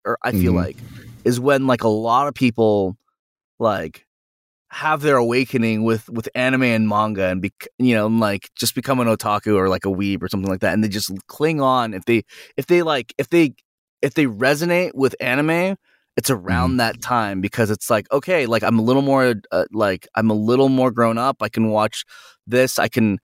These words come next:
Speaker 1: stream it or, or, or download
Speaker 2: <laughs>
Speaker 1: it or whatever," right? Everyone had their means of finding anime.
Speaker 2: Yeah.
Speaker 1: Um, and I feel like a lot of my friends who continue to love anime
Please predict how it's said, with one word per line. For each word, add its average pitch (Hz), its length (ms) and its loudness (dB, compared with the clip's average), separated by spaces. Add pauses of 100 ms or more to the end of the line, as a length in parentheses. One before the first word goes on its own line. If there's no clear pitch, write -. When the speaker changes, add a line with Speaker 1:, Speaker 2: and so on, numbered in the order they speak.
(240)
Speaker 1:
stream 160 540 -2
it 156 120 2
or, 117 440 4
or, 113 240 4
or 107 220 2
download 123 480 0
Speaker 2:
<laughs> 143 40 0
Speaker 1:
it 123 80 -2
or 101 100 2
whatever," 120 500 -2
right? 104 180 0
Everyone 165 320 0
had 143 200 -2
their 123 120 4
means 117 280 4
of 104 100 -2
finding 110 520 0
anime. 80 400 -4 (480)
Speaker 2:
Yeah. 92 180 4
Speaker 1:
Um, 110 600 0
and 131 80 0
I 127 80 0
feel 190 240 0
like 202 160 0
a 143 40 2
lot 117 360 0
of 143 100 -6
my 127 140 0
friends 117 680 2 (440)
who 135 160 2
continue 156 500 2
to 135 120 -2
love 117 280 -2
anime 143 460 0